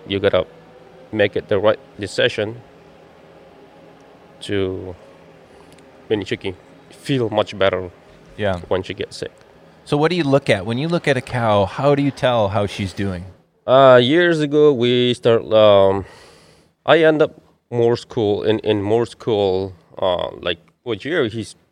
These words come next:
Speaker 1: like I said, he's a, he's a nice boss. He's a nice, nice guy, and he teach me everything what cows needed.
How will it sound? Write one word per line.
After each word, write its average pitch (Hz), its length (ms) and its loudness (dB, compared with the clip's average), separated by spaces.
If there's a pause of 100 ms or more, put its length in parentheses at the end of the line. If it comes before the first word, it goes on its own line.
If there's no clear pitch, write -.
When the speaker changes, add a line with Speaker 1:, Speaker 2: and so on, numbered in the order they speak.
Speaker 1:
like 87 160 -8
I 92 100 -6
said, 98 300 -4
he's 101 160 -8
a, 90 120 -6
he's 110 200 -10
a 98 40 -8
nice 92 240 -6
boss. - 340 -10
He's - 280 -14
a - 100 -14
nice, 95 440 -8
nice 98 240 -2
guy, 101 260 0
and 95 340 -4
he 98 120 -10
teach 113 220 -12
me 101 180 -4
everything 120 460 -4
what 104 160 -2 (840)
cows 107 720 2 (340)
needed. 101 400 -4